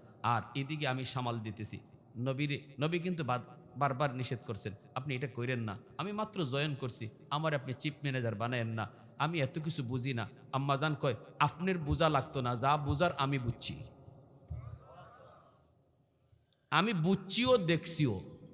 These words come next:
আল্লাহু আকবার জোরে। নবীকে পাঠিয়ে দিছেন নব্বই দিনের জন্য সিরিয়ায়, আর এইদিকে সব ম্যানেজার হল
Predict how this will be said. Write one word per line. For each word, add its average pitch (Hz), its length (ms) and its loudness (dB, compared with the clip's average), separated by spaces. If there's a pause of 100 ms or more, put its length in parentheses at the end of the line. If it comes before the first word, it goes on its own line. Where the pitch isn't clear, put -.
(100)
আল্লাহু 139 300 4
আকবার 127 240 4
জোরে। 107 240 0 (2250)
নবীকে 214 340 6
পাঠিয়ে 175 400 8
দিছেন 139 320 2 (320)
নব্বই 143 280 -2
দিনের 131 260 -2
জন্য 123 180 -2
সিরিয়ায়, 127 420 0 (340)
আর 151 120 6 (100)
এইদিকে 156 460 0 (220)
সব 165 280 4
ম্যানেজার 143 420 0
হল 127 160 -2